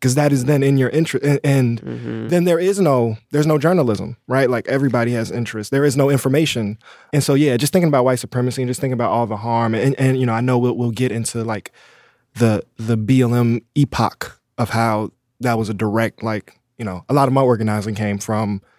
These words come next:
Speaker 1: this information is toxic and, and not just wrong. It is an active agent of the harm, right? It is,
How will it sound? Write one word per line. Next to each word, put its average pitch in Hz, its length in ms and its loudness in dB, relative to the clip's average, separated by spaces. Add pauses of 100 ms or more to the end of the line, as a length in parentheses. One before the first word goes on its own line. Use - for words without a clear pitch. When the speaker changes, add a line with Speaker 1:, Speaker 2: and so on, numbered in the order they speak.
(140)
Speaker 1:
this 120 240 2
information 117 800 0 (120)
is 110 160 0
toxic - 500 -2
and, 107 200 -8
and 120 140 -2
not 135 180 2
just 120 340 -2
wrong. 113 600 -2 (380)
It 123 140 0
is 101 100 -2
an 110 100 -6 (180)
active 120 440 -2
agent 113 460 -4
of 107 120 -6
the 95 80 -6
harm, 95 380 -4
right? 95 220 -4
It 104 100 -2
is, 85 200 -8